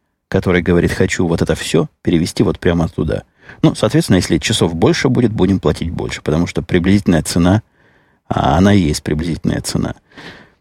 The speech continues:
Это когда услышали, мой мальчик сразу закричал и забил себя кулаками в грудь, говорит, «Я с друганом все это перевезу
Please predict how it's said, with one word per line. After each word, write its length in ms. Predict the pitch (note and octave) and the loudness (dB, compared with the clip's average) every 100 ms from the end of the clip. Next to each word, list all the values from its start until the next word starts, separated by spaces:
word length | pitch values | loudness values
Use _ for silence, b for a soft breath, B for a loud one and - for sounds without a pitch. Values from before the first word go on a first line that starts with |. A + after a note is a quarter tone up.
| _ - | _ -2
Это 220 | D3 - | 0 2
когда 300 | B2 A#2+ A#2+ | 2 4 2
услышали, 420 | A#2 A3 - B2 | 4 2 4 2
мой 160 | G2+ F#2+ | 4 6
мальчик 340 | F#2+ F2+ - | 4 0 -4
сразу 380 | - F#2+ F2 F2 | 0 0 0 -2
закричал 580 | F#2+ G2+ F#2 - D#2+ C#2+ | 0 2 2 2 2 2
и 140 | E2+ | 0
забил 320 | G2 F#2 F2+ | 0 2 2
себя 260 | - F2+ E2+ | 0 0 0
кулаками 440 | F2 E2+ F2+ F2 | 2 0 0 0
в 80 | F2 | 0
грудь, 260 | B2 D#3+ A#2 | 0 2 2
говорит, 320 | F2+ F2 - | 0 0 0
«Я 360 | F#2 D#2 D#2+ - _ _ | 2 2 -2 -8 _ _
с 80 | G2 | -2
друганом 480 | F#2+ G2 G2+ G2+ F2 | 0 2 4 4 2
все 200 | - G2+ | 0 0
это 160 | E2+ D#2+ | 0 -4
перевезу 640 | - F#2 F2 G2 D3 | 0 2 2 2 2